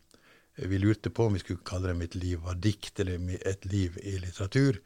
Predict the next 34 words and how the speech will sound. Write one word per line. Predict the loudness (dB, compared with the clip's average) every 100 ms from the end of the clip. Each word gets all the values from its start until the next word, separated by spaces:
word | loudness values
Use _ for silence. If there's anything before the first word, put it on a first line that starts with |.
| -20 -20 -8
Det | -2
er | 2 2
klart |
at | 2 -2
litteraturen, | -4 0 0 2 4 4 4 2 0 _ _ _ -20 -6
eh, | -4 -2 -2 -4
var | 0 4 4 2 -8 _ _ _ _ _ _ -20 -20 -14
svært | -8 4 4 4 _ _ _ -18 -6
det | 0
viktige | 0 -2 -2 0 0
i | -2 0
innholdet | 2 2 2 -2 -4
i | -2
livet, | 0 0
men | 0 0
det | 0
har | -4 -2
også | -4 -2 0
overføringsverdi | 2 4 4 4 2 -2 -2 -4 -2
til | -2 0
alle | 0 2 2
oss | 2 0
som | 0 -2 -4 -12 -4
har | -2
et | 0
annet | 2 4 4 6
liv, | 6 4
men | 2 0
altså | 0 0
også | 0 -2 -2 0 0 -6 -20 -16
har | -8
sans | 0 2 2
for | -2
litteratur. | -2 -2 2 2